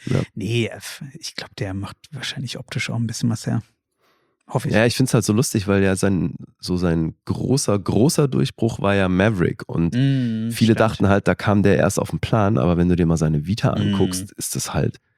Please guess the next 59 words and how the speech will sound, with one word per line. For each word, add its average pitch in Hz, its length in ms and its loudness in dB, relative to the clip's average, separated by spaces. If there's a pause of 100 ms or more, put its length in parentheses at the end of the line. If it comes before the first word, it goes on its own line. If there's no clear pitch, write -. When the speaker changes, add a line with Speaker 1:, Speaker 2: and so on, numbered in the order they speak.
Speaker 2:
Ja, 104 200 -6
Mann. 104 80 -4
Speaker 1:
hat 104 100 -6
der 85 100 2
schon 71 220 -4
so 85 380 -2
viel 85 200 -6
gemacht 82 360 -4
davor. 123 300 2
Speaker 2:
Ja. 135 40 -2 (420)
Speaker 1:
Deswegen, 185 320 2
also 90 180 4
es 85 120 0
ihm 98 320 4
wirklich, 92 300 0
sei 98 180 2
ihm 98 140 2
sehr 95 180 6
zu - 160 -10
gönnen, 95 320 2
ey, 69 140 2
dass 69 180 0
der 73 160 2
Speaker 2:
Mm. 73 40 4
Speaker 1:
jetzt 71 180 -2
so 71 100 -2
nach - 380 -4 (280)
so 80 480 -2 (300)
viel 85 340 2
Gehassel 82 540 0
dann 78 180 0
endlich 80 280 -4
mal 80 120 0
an 76 100 0
dem 78 120 0
Punkt - 280 -2
ist, - 360 -4
Speaker 2:
Ja. 127 180 0 (760)
Speaker 1:
wo 95 120 4
er 95 60 6
m-, 95 320 4
eine 98 120 4
Menge 117 220 4
machen 113 260 2
darf 78 260 2
und 90 180 -2
so 95 180 4
eben 90 220 4
auch 67 200 0
offensichtlich - 560 -4
Serien 110 380 2
produzieren 123 580 2
und - 160 0
schreiben, 110 440 0
createn, 104 460 0
wie 98 100 0
auch 127 60 4
Speaker 2:
Ja. 123 60 2
Speaker 1:
immer. 120 200 2